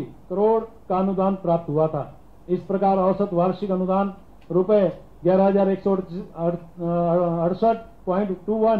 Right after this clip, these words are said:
करोड़ रहा है। निश्चित ही यह डबल इंजन की सरकार का ही कारण संभव हुआ है।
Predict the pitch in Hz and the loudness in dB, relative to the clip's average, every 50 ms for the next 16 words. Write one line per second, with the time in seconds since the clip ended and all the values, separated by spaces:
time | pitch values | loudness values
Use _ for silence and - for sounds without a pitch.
0 | 165 - - 190 202 220 226 220 214 - - - - - 151 170 170 165 190 202 | -2 -4 -2 0 2 2 2 2 0 -6 -14 -20 -14 -4 0 2 2 4 4 4
1 | 196 196 214 214 208 - - - - - 160 185 180 - - 226 233 233 233 - | 6 4 4 2 0 -6 -20 -20 -16 -10 -6 -6 -6 -6 0 0 0 0 0 -4
2 | - - - - - - - - 196 240 233 196 160 - - - - - - 175 | -18 -20 -20 -20 -20 -12 -2 0 0 2 2 2 0 0 -4 -16 -14 -4 0 2
3 | 190 220 220 196 208 208 214 214 208 202 196 208 208 208 190 208 196 196 196 175 | 4 4 4 4 2 2 2 2 2 2 2 2 2 2 0 0 0 2 2 2
4 | 180 190 185 185 180 185 190 180 160 185 226 247 247 - - - - - - 175 | 4 4 4 4 4 4 4 4 4 4 2 0 -2 -8 -16 -18 -14 -4 2 2
5 | 175 190 208 196 - 180 175 170 175 170 147 143 151 147 143 135 - | 4 4 4 2 2 0 4 6 6 6 6 6 4 4 4 2 0